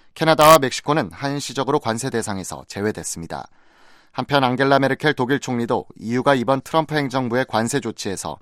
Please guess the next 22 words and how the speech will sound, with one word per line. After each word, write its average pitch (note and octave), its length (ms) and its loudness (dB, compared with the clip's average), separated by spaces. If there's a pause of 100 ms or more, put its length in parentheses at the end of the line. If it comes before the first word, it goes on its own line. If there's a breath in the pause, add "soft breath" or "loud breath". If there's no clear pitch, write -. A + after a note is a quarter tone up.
(180 soft breath)
면제돼야 A2+ 640 0
한다는 G2+ 340 -6
데 B2 100 -4
동의한다고 A#2+ 600 -2
주장했습니다. E2 720 -10 (680 soft breath)
메르켈 B2+ 320 0
총리는 C#3+ 400 -2
독일 C#3 280 0
뮌헨에서 B2+ 520 0
열린 A#2 300 -2
연설회에서 G2 720 -6 (440 soft breath)
트럼프 C#3+ 280 2
행정부의 C3 520 0
고관세 C3+ 520 0
결정에 A2 460 -4
우려의 A2 440 -2
뜻을 C3 280 -6
전달하고 F2+ 600 -8 (420 soft breath)
이유의 A#2 400 0
향후 D#3+ 240 -4
조치를 C#3 360 -4
존중한다면서도 G#2 1000 -4